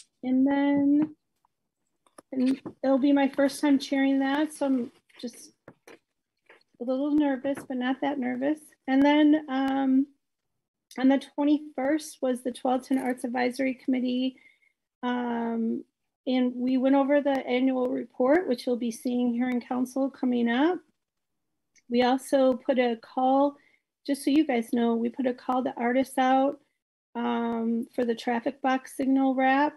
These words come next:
which is something that is, um, it's commissioned. So if you know anyone that is an artist,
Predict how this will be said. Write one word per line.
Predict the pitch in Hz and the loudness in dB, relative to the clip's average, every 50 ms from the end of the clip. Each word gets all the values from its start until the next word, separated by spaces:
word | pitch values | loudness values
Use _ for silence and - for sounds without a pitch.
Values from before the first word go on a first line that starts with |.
| - - - | -12 -12 -4
which | 240 254 240 - - | -2 -2 -2 -2 -4
is | 254 233 226 - | -4 -4 -4 -8
something | - - 262 254 247 247 277 262 254 247 | -8 -4 -2 -2 0 0 2 2 2 2
that | 247 233 220 226 - _ - | 2 0 -2 -6 -8 _ -4
is, | 226 233 233 226 226 220 220 220 220 220 226 - - _ _ _ _ _ _ _ _ _ _ _ _ - 233 | -2 -2 0 0 -2 -2 0 -2 -2 -4 -6 -10 -18 _ _ _ _ _ _ _ _ _ _ _ _ -10 -8
um, | 226 226 226 220 220 214 220 220 226 226 - - - _ _ _ _ _ _ _ _ _ _ - - - - _ _ _ _ _ _ _ _ _ _ _ _ - | -6 -4 -4 -4 -6 -6 -6 -8 -8 -8 -10 -12 -14 _ _ _ _ _ _ _ _ _ _ -8 -8 -8 -8 _ _ _ _ _ _ _ _ _ _ _ _ -14
it's | - 294 233 - - | -10 -10 -10 -10 -10
commissioned. | - - 277 254 262 269 - - 330 339 359 359 359 - - _ | -4 0 0 2 2 2 0 2 2 4 4 4 2 0 -10 _
So | - - - 262 247 | -16 -4 -2 -2 -2
if | 240 - | -2 -2
you | 262 247 | -2 0
know | 254 247 254 | 0 0 0
anyone | 262 269 269 269 269 269 277 277 285 285 285 277 - - 294 _ _ _ - - | 2 2 2 2 2 2 2 4 4 4 2 0 -2 -12 -20 _ _ _ -8 -6
that | 247 240 240 233 226 - - _ _ _ _ _ _ _ _ _ _ _ _ - - | -4 -2 -2 -2 -4 -6 -12 _ _ _ _ _ _ _ _ _ _ _ _ -8 -6
is | 240 220 | -4 -2
an | 254 226 | -2 -2
artist, | 220 233 247 277 320 349 349 - - - - | 0 0 2 2 2 2 2 0 -8 -18 -20